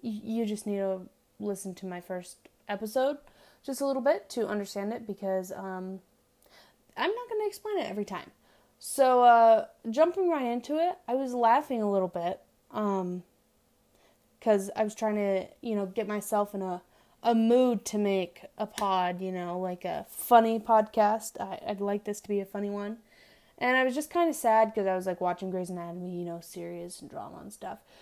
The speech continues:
So I was watching some Vines, and you know what made me even more sad was the fact that I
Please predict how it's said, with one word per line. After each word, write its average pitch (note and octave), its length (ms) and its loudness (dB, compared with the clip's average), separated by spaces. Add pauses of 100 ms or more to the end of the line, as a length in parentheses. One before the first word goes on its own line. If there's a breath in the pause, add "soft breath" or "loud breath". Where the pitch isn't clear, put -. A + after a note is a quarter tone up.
(140)
So - 120 0
I A#3 40 6
was A3 100 2
watching B3+ 420 2
some G#3 200 -2
Vines, A3 500 -4
and G#3+ 240 0
you G#3 60 2
know A#3+ 120 0
what D#4+ 300 -2
made A3+ 300 4
me D4 160 2
even G#3 360 -4
more G3 220 0
sad F#3 580 -2 (800 soft breath)
was A3+ 500 6 (1200)
the B3 100 -4
fact D4 440 2
that C#4 200 2
I D4 600 4